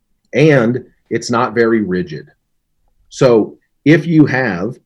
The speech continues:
a nose button, that nose button can move up and down on your lips, and you're not necessarily going to know that because it's very pliable. The end of your nose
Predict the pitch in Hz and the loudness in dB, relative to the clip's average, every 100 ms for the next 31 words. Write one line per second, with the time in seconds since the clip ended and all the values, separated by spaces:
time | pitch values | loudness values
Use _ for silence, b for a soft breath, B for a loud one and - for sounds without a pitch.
0 | _ _ - 113 123 160 143 110 95 101 | _ _ -4 0 2 2 2 -2 -2 -2
1 | 107 123 156 160 180 143 143 131 117 123 | -4 -2 0 2 2 2 0 -2 -2 -2
2 | 123 127 131 135 120 123 127 120 120 104 | 0 2 0 0 0 0 0 -2 -2 0
3 | 120 156 156 113 107 95 - _ 110 104 | 2 2 0 -2 -2 -2 -8 _ -8 -2
4 | 151 151 147 147 135 - 127 123 117 110 | -2 0 -2 -2 -4 -4 0 2 2 0
5 | 113 107 104 101 98 98 95 - - _ | -2 -2 -2 -2 -4 -4 -4 -10 -20 _
6 | _ _ 120 117 131 127 107 120 113 107 | _ _ -8 0 0 0 -2 0 0 0
7 | 101 92 80 - _ _ _ _ _ _ | -4 -4 -6 -10 _ _ _ _ _ _
8 | _ _ 117 143 156 156 135 143 135 123 | _ _ 0 4 6 6 6 4 4 2
9 | 143 - | -2 -12